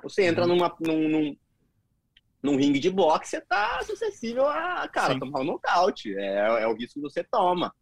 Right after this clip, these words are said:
Speaker 2: Uhum.
Speaker 1: É lógico, tem algumas coisas que tem que ser consideradas, mas foi isso que eu falei pra eles lá. Vocês estão preocupados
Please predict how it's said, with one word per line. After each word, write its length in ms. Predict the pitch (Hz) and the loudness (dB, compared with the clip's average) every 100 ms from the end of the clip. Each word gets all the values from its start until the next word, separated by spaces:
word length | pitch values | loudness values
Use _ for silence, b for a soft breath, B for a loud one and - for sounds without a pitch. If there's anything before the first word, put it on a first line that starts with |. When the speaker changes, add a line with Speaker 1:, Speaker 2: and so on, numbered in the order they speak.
| - | -12
Speaker 2:
Uhum. 120 | 123 | -6
Speaker 1:
É 80 | 139 | 2
lógico, 540 | 202 143 117 - - 101 | 4 4 2 -4 -12 -6
tem 200 | 120 135 | -2 0
algumas 360 | 139 151 139 | 0 -2 -2
coisas 220 | - 123 | -2 -2
que 80 | - | -2
tem 240 | - 170 160 | -8 -6 -4
que 120 | 202 | -8
ser 440 | - 143 151 175 - | 0 4 4 4 0
consideradas, 760 | 185 - 180 233 185 135 107 | -8 -4 -4 -2 0 2 0
mas 160 | 113 110 | -2 0
foi 100 | 135 | 0
isso 80 | 135 | 2
que 60 | 151 | 0
eu 80 | |
falei 200 | 151 151 | 0 0
pra 160 | 160 175 | 0 0
eles 220 | 170 196 | 0 2
lá. 260 | 196 135 - b b _ | 2 2 0 b b _
Vocês 220 | 117 139 | 0 2
estão 220 | 147 180 170 | 4 2 4
preocupados 920 | 180 - 147 - 131 113 101 - - | 4 4 0 2 2 2 -2 -4 -8